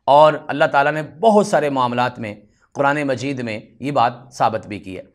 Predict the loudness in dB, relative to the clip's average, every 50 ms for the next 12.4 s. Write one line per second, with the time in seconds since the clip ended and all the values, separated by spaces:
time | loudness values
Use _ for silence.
0 | _ _ -20 -16 -4 -2 0 4 4 6 4 4 4 4 4 6 6 4 2 0
1 | -2 -6 -8 -4 -4 0 0 0 0 -2 -6 -6 -6 -6 -6 -6 -4 -4 -4 -4
2 | -6 -8 -10 -12 _ _ _ _ _ _ -6 -2 0 0 0 0 -2 -6 -12 -12
3 | -10 -8 -4 -4 -4 0 4 4 4 4 4 2 -2 0 0 0 0 0 -4 -6
4 | -4 -2 -2 -2 -2 -4 -6 -4 0 0 0 0 -2 -6 -8 -8 -8 -6 -4 -4
5 | -4 -4 -6 -6 -6 -6 -4 -4 -4 -6 -6 -10 -10 -10 _ _ _ _ _ _
6 | _ -10 -6 -2 -2 -2 0 0 -2 -4 -6 -8 -12 -8 -4 -2 -2 -2 -2 -4
7 | -6 -6 -8 -8 -10 -10 -10 -10 -10 -10 -10 -10 -12 -14 _ _ _ _ _ _
8 | -2 0 0 4 4 2 4 4 4 4 4 2 2 -2 -6 -6 -4 -2 -2 -2
9 | -2 -4 -6 -8 -6 -6 -6 -8 -10 -10 -6 -4 -4 -4 -2 -4 -4 -4 -4 -6
10 | -4 -4 -4 -4 -4 -4 -4 -4 -4 -4 -4 -4 -6 -8 -8 -10 -14 _ _ _
11 | _ _ _ -10 -8 -6 -4 -6 -6 -6 -4 -4 -4 -4 -4 -6 -14 -14 -16 -14
12 | -12 -12 -12 -12 -12 -18 -20 -20